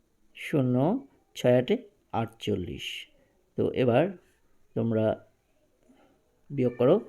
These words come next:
দেখো, শূন্য। এখানে যেহেতু শূন্য বার, এখানে আমরা, আহ, তাহলে সরাসরি একবার শূন্য নামাবো। সরাসরি শূন্য নামালে দেখো, ভাগফলে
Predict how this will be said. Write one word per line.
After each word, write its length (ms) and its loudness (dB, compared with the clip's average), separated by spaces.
দেখো, 200 0
শূন্য। 500 -2
এখানে 320 2
যেহেতু 280 4
শূন্য 280 2
বার, 260 4
এখানে 360 2
আমরা, 240 4
আহ, 640 0
তাহলে 260 2
সরাসরি 480 2
একবার 220 2
শূন্য 300 -2
নামাবো। 520 0
সরাসরি 540 2
শূন্য 300 -2
নামালে 580 2
দেখো, 240 0
ভাগফলে 540 2